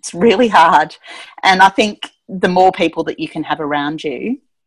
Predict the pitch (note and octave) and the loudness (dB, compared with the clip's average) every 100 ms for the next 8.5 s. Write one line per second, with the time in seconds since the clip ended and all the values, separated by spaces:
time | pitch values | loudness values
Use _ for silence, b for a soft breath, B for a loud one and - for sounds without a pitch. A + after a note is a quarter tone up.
0 | _ _ _ _ _ D#3 E3 D#3 D#3+ D#3+ | _ _ _ _ _ 0 2 4 2 0
1 | D#3 D3+ C#3+ D3 D#3+ D#3 D3+ D3+ D3+ E3 | -4 -4 -4 -4 -6 -4 -2 -2 -4 -8
2 | E3 - F#3 F#3 F#3+ G#3+ G#3 - D#3 C4+ | -10 -8 -8 -6 -8 -6 -6 -4 -2 -4
3 | D#4+ - - _ _ _ E3 D#3+ D#3 D#3+ | -6 -12 -20 _ _ _ -2 0 4 2
4 | - F3 D#3+ D3 - D#3+ D3 D3 - D3+ | 2 -6 -4 -4 -4 -6 -4 -6 -6 -6
5 | C#3+ C#3 - D3 - C#3 C3+ C#3 - C#3+ | -6 -6 -2 -2 -2 -6 -4 -4 -6 -8
6 | - - - - D#3 D3+ D3 - D#3 B3 | -10 -20 -20 -12 -10 -6 -6 -2 -2 -2
7 | - C#3+ C#3 C#3+ D3+ F#3+ C4+ C#4 - E3 | -4 -6 -4 -2 -4 -4 -6 -8 -10 -8
8 | - F3 B3+ D#4 | -4 -4 -4 -6